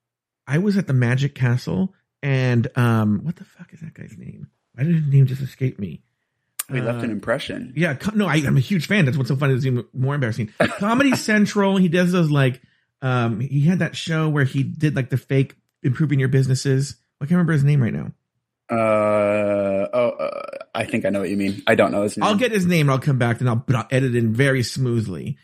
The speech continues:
Speaker 1: right?
Speaker 2: Oh, I
Speaker 1: He
Speaker 2: love
Speaker 1: was
Speaker 2: that
Speaker 1: there
Speaker 2: guy.
Speaker 1: and, and I lost my fucking shit. And what's funny though,
Speaker 2: <laughs>
Speaker 1: I was meeting these jaded L A people for the first time at the Magic Castle and I'm with them outside and, um, he walks by and, oh, this is killing me.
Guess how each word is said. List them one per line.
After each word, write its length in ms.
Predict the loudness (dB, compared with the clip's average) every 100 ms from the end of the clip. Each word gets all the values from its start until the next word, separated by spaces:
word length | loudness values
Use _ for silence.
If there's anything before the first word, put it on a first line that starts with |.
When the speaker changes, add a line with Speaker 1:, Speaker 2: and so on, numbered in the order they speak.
| _ -6
Speaker 1:
right? 340 | -2 -2 -4 _ _ 0
Speaker 2:
Oh, 80 |
I 60 | 2
Speaker 1:
He 40 | 2
Speaker 2:
love 60 |
Speaker 1:
was 80 | 2
Speaker 2:
that 180 | 2 0
Speaker 1:
there 80 | 0 0
Speaker 2:
guy. 80 | -2
Speaker 1:
and, 120 | -4 -8 -2
and 160 | 0
I 100 | 2
lost 580 | 0 0 0 0 -2 -10 _
my 400 | -4 0 0 -2 -6
fucking 440 | _ -12 -10 -4 -4
shit. 380 | -4 -10 -12 -16 -2
And 120 | 2
what's 140 | 2
funny 240 | 0 -2 0
though, 120 | 0
Speaker 2:
<laughs> 460 | 0 0 -2 -4 -2
Speaker 1:
I 140 | 0
was 180 | 0 0
meeting 420 | 2 0 0 0
these 200 | 0 0
jaded 300 | 0 0 2
L 160 | 0 0
A 80 | -2
people 220 | -4 -4
for 100 | -4
the 100 | -4
first 240 | -4 -2
time 80 | -2
at 40 | 0
the 60 |
Magic 260 | 0 -2 -2
Castle 300 | -2 -2 0
and 80 | 2
I'm 120 | 2
with 200 | 2 0
them 260 | 2 2 0 _ _
outside 560 | -4 0 0 2 0 -2 _ _ -4
and, 400 | 0 0 0 0 2
um, 600 | 4 2 0 -4 -8 -12 _ _ _ _
he 280 | _ -4 2
walks 420 | 2 2 0 -2
by 760 | -6 -2 0 2 0 -2 -4 -2
and, 180 | 0 0 -2 -2
oh, 300 | 2 4 4
this 140 | 2 0
is 120 | -4
killing 440 | -8 -6 0 2
me. 260 | 4 0 -4